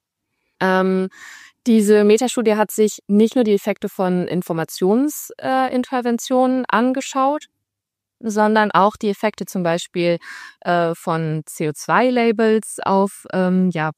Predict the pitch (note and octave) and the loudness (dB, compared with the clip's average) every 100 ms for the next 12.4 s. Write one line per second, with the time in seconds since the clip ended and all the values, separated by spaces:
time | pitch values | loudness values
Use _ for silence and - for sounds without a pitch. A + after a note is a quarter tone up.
0 | _ - G3 G3 G3+ - _ - G#3+ G#3 | _ -6 0 0 0 -6 _ -6 -2 0
1 | G#3 - G3 G3 G3+ - F3 F3 E3 E3 | -2 -2 2 2 2 0 -2 0 -2 -4
2 | F3 - D#3+ G3+ - F#3+ F#3+ F3 F#3 F3+ | -6 -8 -6 -6 -6 -6 -4 -4 -4 -2
3 | F3 F3 - G3+ G3+ - - - - - | -2 -2 0 2 2 0 -12 -20 -10 0
4 | F3+ F3+ F#3+ F#3+ F3+ F3+ F3+ F3 E3+ E3 | 0 4 4 4 2 2 2 0 -2 -2
5 | E3 E3 - _ F3 F3 - F#3+ G#3+ E3 | 0 -4 -8 _ -2 -2 0 2 2 0
6 | - - D3+ - D#3+ E3 - E3 D3 B2+ | -4 -6 -8 -6 -8 -10 -6 -2 -2 -2
7 | - D#3+ D3+ C#3+ D3 D3 - D#3 D#3+ D#3+ | -6 -4 -4 -6 -4 -6 -2 -4 -2 -4
8 | D#3+ - _ _ _ F3+ F3+ - F#3 F#3 | -6 -12 _ _ _ 2 2 2 -2 0
9 | F#3+ F3 F3 F3 F3 E3+ D#3+ E3+ - - | -2 -2 2 2 2 -2 -2 -4 -8 -4
10 | D#3+ D#3+ D#3+ F3+ _ _ C#3+ D3 D#3 D#3+ | -2 0 -4 -6 _ _ -4 -2 0 -2
11 | - F#3 F#3 F#3 - - - - F3+ F3+ | -2 0 2 0 -4 -16 -8 -2 0 0
12 | F3+ F3 - D#3+ | 0 -2 -2 -6